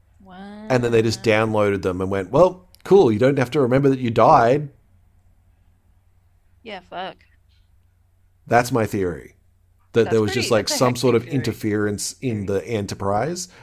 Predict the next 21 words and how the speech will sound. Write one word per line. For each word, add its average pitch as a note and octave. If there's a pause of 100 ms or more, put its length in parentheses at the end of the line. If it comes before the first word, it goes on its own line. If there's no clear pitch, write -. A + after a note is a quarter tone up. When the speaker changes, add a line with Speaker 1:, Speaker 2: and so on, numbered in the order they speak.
Speaker 2:
and A2
they F#2+
couldn't, G2+
like, F#2+
finalize F#2+
the F#2+
data, F#2+
but -
they F#2
had G2
all F#2
the F2+
data F#2
there. G2 (220)
So -
they G2+
just F#2+
kind F#2+
of F2 (320)
pressed -
enter G2